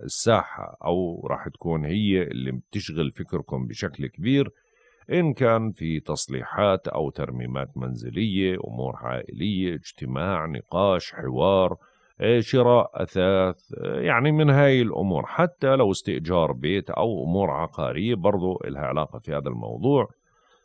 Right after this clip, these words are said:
وبوسعكم اليوم طبعًا إدخال أي تعديل مطلوب على مسكنكم، تشعروا ببعض الحزن أو التعب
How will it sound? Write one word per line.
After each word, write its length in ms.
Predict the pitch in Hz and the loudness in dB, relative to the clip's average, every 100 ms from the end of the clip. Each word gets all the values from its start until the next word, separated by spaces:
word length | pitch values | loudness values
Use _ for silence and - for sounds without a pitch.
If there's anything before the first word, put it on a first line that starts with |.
| - | 2
وبوسعكم 800 | 139 151 151 151 - 107 110 92 | 4 6 4 4 2 0 0 0
اليوم 340 | 71 62 85 | 0 -2 -2
طبعًا 380 | 82 73 69 65 | -2 -2 -2 -4
إدخال 380 | - - 92 - | -8 -2 -2 0
أي 260 | - 160 | -2 -2
تعديل 500 | 127 117 78 80 85 | 2 2 2 -2 -4
مطلوب 500 | 60 52 - 82 71 | -4 -8 -4 -4 -2
على 300 | 57 78 73 | -4 -4 -4
مسكنكم، 800 | 58 57 - 107 110 135 160 127 - | -6 -10 -4 -2 0 0 0 -2 -4
تشعروا 580 | 117 - 67 64 62 73 | -6 -4 -4 -4 -6 -8
ببعض 500 | - 65 73 67 57 - - | -8 -4 -2 -2 -4 -12 -10
الحزن 480 | 95 - 165 147 147 | -10 -2 2 2 2
أو 260 | - 165 160 | 2 2 2
التعب 540 | 113 143 104 57 58 | 0 0 2 0 -6